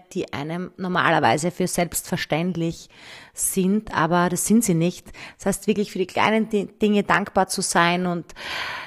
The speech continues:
ja, ich habe eine ganz tolle Morgenroutine, die ich auch jedem empfehlen kann, und zwar das Sechs-Minuten-Tagebuch, wo ich einfach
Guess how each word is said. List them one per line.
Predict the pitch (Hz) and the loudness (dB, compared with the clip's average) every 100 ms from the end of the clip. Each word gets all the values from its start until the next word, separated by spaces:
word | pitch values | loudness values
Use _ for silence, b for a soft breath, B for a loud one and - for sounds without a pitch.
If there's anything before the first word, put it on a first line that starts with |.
| B | B
ja, | 269 240 | 4 6
ich | 196 208 | 4 0
habe | 202 | 0
eine | 196 202 196 | 2 4 2
ganz | - 196 - | 2 -2 0
tolle | 220 214 | 2 2
Morgenroutine, | 202 339 339 196 185 190 196 | 2 2 0 0 0 2 2
die | 202 | 2
ich | 190 202 | -2 -2
auch | |
jedem | - 185 196 | -4 -2 0
empfehlen | 208 - 180 202 | 0 0 -4 -4
kann, | 208 208 202 | -4 -2 -2
und | 202 | -2
zwar | - 190 | 0 0
das | 190 | 0
Sechs-Minuten-Tagebuch, | 190 185 - 208 240 - 214 151 143 156 - 190 277 - - B B B | -2 -2 -2 0 0 -4 -8 -4 -2 -2 0 0 0 -6 -16 B B B
wo | 165 | -4
ich | 202 | 0
einfach | 202 202 226 - | 0 2 2 0